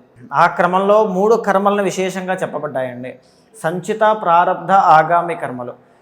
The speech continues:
సంచిత కర్మ అంటే గతంలో జరిగిపోయినటువంటి నిమిషంలో కానీ, జరిగిపోయినటువంటి జన్మలో కానీ, తెలిసి కానీ, తెలియక కానీ మనం ఆచరించినటువంటి పాపము కానీ, పుణ్యాన్నే సంచిత కర్మగా మనం పిలుస్తూ ఉంటాం.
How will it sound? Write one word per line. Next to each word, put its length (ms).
సంచిత 380
కర్మ 340
అంటే 480
గతంలో 460
జరిగిపోయినటువంటి 840
నిమిషంలో 460
కానీ, 340
జరిగిపోయినటువంటి 840
జన్మలో 460
కానీ, 380
తెలిసి 300
కానీ, 400
తెలియక 380
కానీ 340
మనం 240
ఆచరించినటువంటి 960
పాపము 460
కానీ, 340
పుణ్యాన్నే 580
సంచిత 360
కర్మగా 420
మనం 180
పిలుస్తూ 420
ఉంటాం. 300